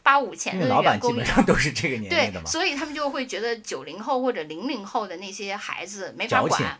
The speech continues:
Speaker 1: 啊，
Speaker 2: 矫情。
Speaker 1: 就动不动就辞职。
Speaker 2: 是的。
Speaker 1: 所以这个就是，我觉得还是跟那个中国整个的发展，就是他们的这些诉求，就网络上的这些现象，跟中国的这些经济发展的这个节奏，其实是完全相配的嘛。
Speaker 2: 对。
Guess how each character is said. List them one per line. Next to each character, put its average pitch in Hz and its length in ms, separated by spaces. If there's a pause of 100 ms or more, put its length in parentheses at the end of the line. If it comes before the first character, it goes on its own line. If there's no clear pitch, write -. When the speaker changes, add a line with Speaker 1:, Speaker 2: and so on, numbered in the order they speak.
(100)
Speaker 1:
啊， 202 80
Speaker 2:
矫 120 160
情。 123 160
Speaker 1:
就 285 100
动 349 180
不 294 80
动 285 160
就 254 160
辞 202 240
职。 135 400
Speaker 2:
是 - 180
的。 95 240
Speaker 1:
所 392 120
以 370 80
这 392 120
个 339 120
就 349 160
是， 277 220 (300)
我 220 120
觉 240 120
得 320 80
还 302 200
是 277 240
跟 302 240
那 294 100
个 214 120
中 285 200
国 233 180
整 247 220
个 262 160
的 214 100
发 285 240
展， 127 300 (260)
就 262 160
是 247 60
他 349 180
们 349 80
的 262 80
这 269 140
些 277 120
诉 285 280
求， 165 320
就 254 160
网 170 180
络 254 160
上 262 160
的 208 80
这 233 80
些 254 140
现 262 260
象， 196 240 (320)
跟 294 240
中 320 180
国 214 160
的 226 80
这 240 160
些 254 400
经 302 200
济 277 120
发 254 240
展 262 240
的 160 120
这 240 100
个 220 100
节 143 280
奏， 233 340 (140)
其 226 180
实 247 80
是 262 200
完 - 200
全 214 180
相 262 220
配 277 320
的 - 80
嘛。 - 180
Speaker 2:
对。 90 220